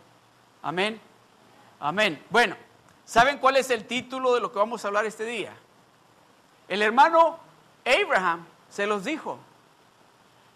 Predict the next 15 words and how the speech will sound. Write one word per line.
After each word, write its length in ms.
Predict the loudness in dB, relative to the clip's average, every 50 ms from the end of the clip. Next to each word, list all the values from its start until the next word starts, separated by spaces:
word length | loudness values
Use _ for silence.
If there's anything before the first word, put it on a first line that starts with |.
| _ -2
Yo 220 | 2 4 6 6
no 100 | 6 8
le 100 | 6 6
dije 240 | 4 4 2 4 4
a 160 | 4 4 2
él, 160 | 0 -4 -8 -16 _ _ _ _ _ _ _ _
pero 140 | -2 0 0
el 80 | 2 0
Espíritu 500 | -2 -4 -4 -6 -4 -4 -4 -8 -8 -2
Santo 340 | 2 2 2 2 0 -10 -8
se 140 | -8 -8
lo 80 | -8 -8
dijo 220 | -10 -12 -10 -10
a 80 | -10 -10
él. 120 | -10 -14